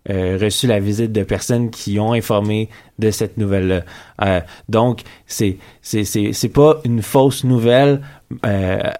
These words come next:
au sens que Trump veut le laisser paraître. Euh, ce-, cela dit, donc, c'est, c'est pas totalement un coup d'épée dans l'eau d'avoir publié l'entièreté du document,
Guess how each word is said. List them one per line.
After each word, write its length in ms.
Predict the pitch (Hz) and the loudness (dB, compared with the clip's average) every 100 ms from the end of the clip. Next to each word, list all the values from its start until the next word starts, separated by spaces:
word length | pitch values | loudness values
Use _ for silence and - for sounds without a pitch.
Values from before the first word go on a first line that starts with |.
| _ | _
au 180 | 127 123 | 0 0
sens 340 | 139 139 139 | 0 0 0
que 180 | - 104 | 0 -2
Trump 480 | 98 - 135 127 123 - | -2 0 2 2 0 -6
veut 220 | 104 113 | -2 2
le 160 | 120 107 | 4 4
laisser 260 | 101 98 | 2 -2
paraître. 600 | 127 107 101 101 156 160 - - - - | -2 0 0 0 0 -4 -20 -20 -16 -4
Euh, 320 | 98 98 98 | 0 2 0
ce-, 180 | - - - | -2 -6 -8
cela 320 | - 123 120 | -2 2 2
dit, 160 | 117 131 | 2 2
donc, 240 | 147 143 | 2 2
c'est, 160 | 139 110 120 | 0 -6 -6
c'est 180 | - - | -4 -4
pas 240 | - 156 147 | 0 4 4
totalement 340 | 139 123 131 | 4 2 4
un 160 | 135 110 | 2 0
coup 220 | - - | -2 0
d'épée 280 | 123 123 135 | 0 0 0
dans 200 | 117 110 | 2 2
l'eau 200 | 123 139 - - | 2 0 -6 -4
d'avoir 360 | 107 117 123 117 | 0 4 2 2
publié 560 | 135 117 120 127 135 135 - - _ | -2 0 0 0 0 -4 -20 -20 _
l'entièreté 580 | - 117 127 135 120 139 | -4 -2 0 0 0 0
du 120 | 127 | 0
document, 520 | 120 113 - 120 117 | 0 0 0 -2 0